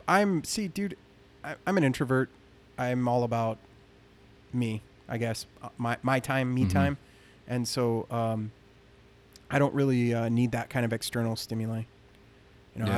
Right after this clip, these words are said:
Speaker 1: I, I, I try to avoid <laughs> it. If anything, I, I get drained by it. So I, I don't like attention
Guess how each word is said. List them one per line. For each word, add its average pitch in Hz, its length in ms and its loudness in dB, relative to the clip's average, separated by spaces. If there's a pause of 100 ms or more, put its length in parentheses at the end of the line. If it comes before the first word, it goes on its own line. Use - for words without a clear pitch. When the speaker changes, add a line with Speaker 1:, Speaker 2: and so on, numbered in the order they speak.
(140)
Speaker 1:
I, 139 100 6
I, 131 280 4
I 131 60 2 (120)
try 151 160 -2
to 147 60 0
avoid 120 280 0
<laughs> - 100 -14
it. - 180 0 (380)
If 147 140 4
anything, 131 360 6
I, 120 340 2
I 123 60 -2
get 131 220 2
drained 117 440 -2
by 107 200 -4
it. 113 200 -8
So 117 420 -2 (240)
I, 117 360 -2
I - 20 -2
don't 117 360 -2
like 117 200 -4
attention 113 580 -4